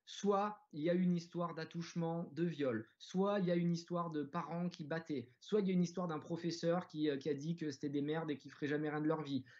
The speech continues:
soit il y a une histoire de, ils sont immigrés, personne n'a cru en eux. Il y a toujours un truc super fort qui fait que la personne vient pas juste pour faire une boîte, elle vient pour prendre une revanche.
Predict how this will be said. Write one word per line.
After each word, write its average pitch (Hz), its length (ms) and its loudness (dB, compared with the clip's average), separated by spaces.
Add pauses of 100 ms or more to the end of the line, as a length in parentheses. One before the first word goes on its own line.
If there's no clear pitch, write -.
soit 202 340 2
il 185 80 4
y 175 60 6
a - 20 4
une 160 160 2
histoire 170 400 -2
de, 160 380 0
ils 147 80 -4
sont 160 180 -4
immigrés, 156 460 2
personne 170 320 -4
n'a 156 100 -2
cru 160 180 -6
en 160 140 0
eux. 123 140 -2 (340)
Il 156 80 -2
y 175 40 4
a - 20 0
toujours 262 420 2
un 180 80 4
truc 180 480 -4
super - 480 -4
fort - 460 -6 (260)
qui 151 160 -6
fait 208 220 0
que 180 360 0 (520)
la 143 120 2
personne 185 420 0
vient 165 180 -2
pas 151 180 -2
juste 175 260 -2
pour - 140 -6
faire 165 180 -2
une 151 160 -2
boîte, 185 320 -2
elle - 100 -2
vient 170 160 -2
pour 151 140 -6
prendre 151 220 -2
une 139 80 4
revanche. 123 560 0